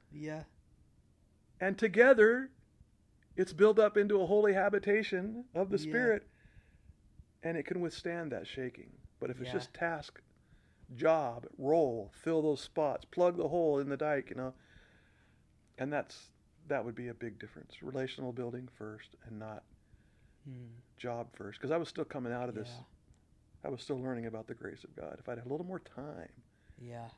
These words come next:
Speaker 2: you know, but with the relationship aspect is, it's gotta be, s-, it's such a key.
Speaker 1: Yeah. That's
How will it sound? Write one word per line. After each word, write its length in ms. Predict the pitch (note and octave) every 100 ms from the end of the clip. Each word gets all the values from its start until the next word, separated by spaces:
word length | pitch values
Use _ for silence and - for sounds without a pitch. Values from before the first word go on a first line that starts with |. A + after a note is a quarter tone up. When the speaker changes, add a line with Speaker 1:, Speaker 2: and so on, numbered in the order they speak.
| _ _ _ - - -
Speaker 2:
you 80 | A#2
know, 160 | A2 A2+ -
but 140 | A#2+
with 120 | C3+
the 80 | C3
relationship 680 | B2+ B2 B2 - A2 A#2 -
aspect 500 | A2 G#2+ - G#2 -
is, 300 | E2 F#2 - _ _ _ _ _ _ _ _ _ _ _ -
it's 160 | -
gotta 220 | A#2 A2+
be, 260 | G#2+ G#2 G2 - _ _
s-, 180 | - -
it's 180 | A#2 -
such 360 | - C#3+ B2+ A2
a 60 |
key. 380 | - - - - _ - _ - _ A#2+
Speaker 1:
Yeah. 260 | A#2 A2+ - _ _ _ _ _ _ _ _ _ _ _ _ _ _ -
That's 160 | C3